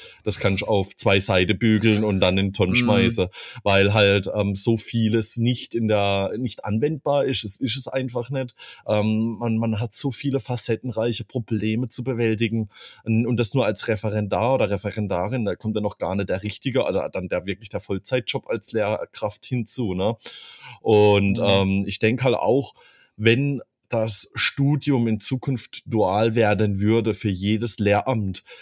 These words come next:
Speaker 1: dann hätten wir auch eine deutlich geringere, ähm, einen deutlich geringer ausgeprägten Lehrermangel.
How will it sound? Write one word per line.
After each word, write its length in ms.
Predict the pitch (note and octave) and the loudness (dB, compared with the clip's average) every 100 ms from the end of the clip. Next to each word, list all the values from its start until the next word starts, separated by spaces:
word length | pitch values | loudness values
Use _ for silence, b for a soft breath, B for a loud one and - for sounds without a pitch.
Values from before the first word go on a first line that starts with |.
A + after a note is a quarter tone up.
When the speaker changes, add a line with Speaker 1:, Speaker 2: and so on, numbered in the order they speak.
| B | B
Speaker 1:
dann 160 | - G#2+ | -2 0
hätten 340 | G2+ G#2+ B2 | 2 2 2
wir 140 | A#2 A2 | 2 0
auch 160 | G#2 - | -2 -2
eine 220 | A2 G#2 G2+ | 0 0 0
deutlich 560 | - A2 A#2 - C3 - | 2 4 4 0 -2 0
geringere, 1000 | B2 G2 G2 G#2+ A#2 A2 A2 A2 G#2+ G#2+ G2 | 0 0 0 2 2 0 0 4 4 2 0
ähm, 420 | G2+ G2 G2 - | 0 2 0 0
einen 120 | G#2+ | 0
deutlich 360 | G2 G#2+ A2 - | 2 0 -2 -6
geringer 500 | A2+ G#2+ A2 G#2+ - | -2 0 0 0 -2
ausgeprägten 680 | G#2+ G#2+ - G#2 A2 G2+ - | -2 -2 -2 -4 -2 -2 -2
Lehrermangel. 760 | G#2+ G2+ A#2 D#3+ D3+ B2 F#2+ | 0 0 0 -2 -2 0 0